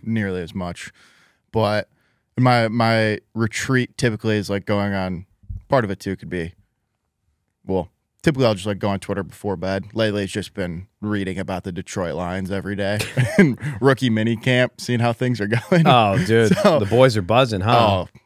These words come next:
Speaker 1: thirteen and four. They're gonna be thirteen and four.
Speaker 2: That's your, that's your, uh, crystal ball.
Speaker 1: Jen and I, uh, our chief content officer, she's a big Steelers fan, um, and tapped it in the N F L as well. We set a calendar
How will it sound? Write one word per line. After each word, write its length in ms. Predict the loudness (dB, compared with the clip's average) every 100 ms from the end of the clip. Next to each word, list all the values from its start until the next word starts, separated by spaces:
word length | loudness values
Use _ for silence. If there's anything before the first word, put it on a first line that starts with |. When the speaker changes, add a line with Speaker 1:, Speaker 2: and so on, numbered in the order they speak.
| _
Speaker 1:
thirteen 320 | -4 -2 -2
and 120 | -2 -2
four. 320 | -4 -4 -6 -8
They're 100 | -8
gonna 100 | -6
be 80 | -6
thirteen 360 | -8 -8 -10
and 100 | -10
four. 280 | -8 -8 -8 0
Speaker 2:
That's 320 | 0 2 2
your, 300 | 2 2 -2
that's 260 | -2 -2 0
your, 240 | 0 2
uh, 280 | 2 0 -2
crystal 380 | -2 -2 0 0
ball. 440 | 4 4 6 4 0 _ _ -4
Speaker 1:
Jen 260 | 2 4
and 120 | 4 2
I, 320 | 2 0 -2 -4
uh, 540 | -2 0 2 0 0 -2 -8 _ _
our 240 | -2 0 -2
chief 280 | -2 -4 0
content 360 | -2 0 -2
officer, 300 | -2 -6 -6
she's 200 | -6 -6
a 40 | -6
big 180 | -6 -6
Steelers 440 | -2 0 0 -4
fan, 380 | -4 -2 -4 -6 _ _ _ -6
um, 540 | -2 -2 -2 -4 -6 -6
and 180 | -4 -2
tapped 280 | -2 -2 -2
it 100 | -4
in 60 |
the 100 | -4
N 100 | -2
F 140 | -2 -2
L 80 | -4
as 100 | 0
well. 160 | -2
We 60 | -2
set 380 | 0 2 2 -2 _
a 300 | -2 0 -2 -6 _ _ -4
calendar 680 | 0 0 0 0 0 -4